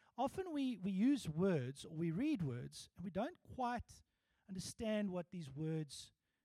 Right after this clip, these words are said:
mean, or the full weight of what these words carry. I wanna look at that word quickly, devote, or devotion. It says, "They devoted themselves," and then to a number of things afterwards. What? Devote.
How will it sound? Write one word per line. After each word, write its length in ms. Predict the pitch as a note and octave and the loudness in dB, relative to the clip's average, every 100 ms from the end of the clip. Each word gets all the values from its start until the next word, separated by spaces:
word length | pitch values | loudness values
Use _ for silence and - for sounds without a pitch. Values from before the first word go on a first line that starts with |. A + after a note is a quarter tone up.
| _ | _
mean, 360 | D3 E3+ A3 B2+ A#2+ - - F3 | -2 0 0 -4 -12 -20 -18 -12
or 80 | |
the 140 | D#3+ - - - | -8 -10 -12 -2
full 300 | E4 E4+ D#4+ | 2 4 4
weight 380 | G3 F#3+ D3+ - | 4 2 0 -6
of 80 | D3 | -8
what 160 | D3 D#3 | -8 -6
these 180 | E3+ C#3 | -6 -4
words 280 | D3 D#3 D3 | 0 0 -2
carry. 420 | - F#3+ C#3+ A2 - _ _ _ _ _ C4 | -4 -2 -2 -6 -16 _ _ _ _ _ -4
I 40 | |
wanna 180 | G#4+ G#4 | 4 6
look 120 | D#4+ | 8
at 60 | D4 | 8
that 140 | A#3 | 10
word 240 | G3 A3+ | 10 10
quickly, 280 | - G#3 G3+ | 4 -2 -2
devote, 560 | E3 C3+ D3+ A#2 - - - - _ _ _ _ _ _ - | -2 2 2 0 -6 -18 -20 -20 _ _ _ _ _ _ -6
or 40 | E3+ | -4
devotion. 480 | D3+ E3+ F3 C3+ G#2+ - _ _ _ _ _ _ _ _ _ F#3 | 2 2 2 -2 -12 -20 _ _ _ _ _ _ _ _ _ -8
It 80 | |
says, 120 | F3 D#3+ | -6 4
"They 240 | G3+ C4+ | 6 6
devoted 460 | B3 F3 G#3 A#3 G#3 | 4 6 6 6 4
themselves," 720 | G3+ F3 E3 A2+ - - - - - | 0 2 0 -2 -10 -20 -20 -20 -12
and 80 | C#3+ | -8
then 100 | D3 | -8
to 140 | D#3 | -4
a 40 | D3 | -2
number 280 | D#3 F3+ | 0 2
of 100 | D#3+ | 0
things 220 | E3 C#3+ C#3 | -2 -6 -6
afterwards. 420 | C#3 - D3 B2 | -8 -8 -10 -8
What? 200 | D#3+ C#4 F#4+ _ _ _ | -4 -6 -6 _ _ _
Devote. 680 | A#3 D3 F3+ D3 - - | -4 4 4 4 -2 -14